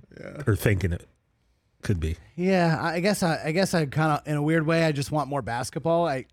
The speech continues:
Speaker 3: you know, there's only, there's only three series left.
Speaker 2: Yeah.
Speaker 3: And that's kinda depressing when you think about it, when you look at the calendar, you're like,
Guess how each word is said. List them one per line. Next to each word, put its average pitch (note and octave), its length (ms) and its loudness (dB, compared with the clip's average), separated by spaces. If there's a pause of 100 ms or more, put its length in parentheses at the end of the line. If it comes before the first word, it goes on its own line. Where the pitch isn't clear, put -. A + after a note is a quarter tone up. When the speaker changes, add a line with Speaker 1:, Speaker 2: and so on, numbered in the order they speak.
Speaker 3:
you C3+ 80 -12
know, C3+ 160 -10
there's C#3 260 -8
only, D3 460 -4 (540)
there's C3+ 140 -4
only D#3 160 2
three D3 260 0
series D#3+ 420 -2
left. E3 260 0
Speaker 2:
Yeah. G2 260 4 (240)
Speaker 3:
And C#3 100 -10
that's C#3 160 -12
kinda D#3 280 0
depressing D#3+ 640 0
when D3 120 2
you C#3 80 0
think D#3+ 200 -2
about E3 240 2
it, D#3+ 80 0
when D#3 120 -2
you C#3+ 80 -2
look C#3+ 100 -6
at D#3 80 -4
the C#3+ 60 -10
calendar, D#3+ 520 -4
you're D3+ 100 -4
like, C#3+ 160 -6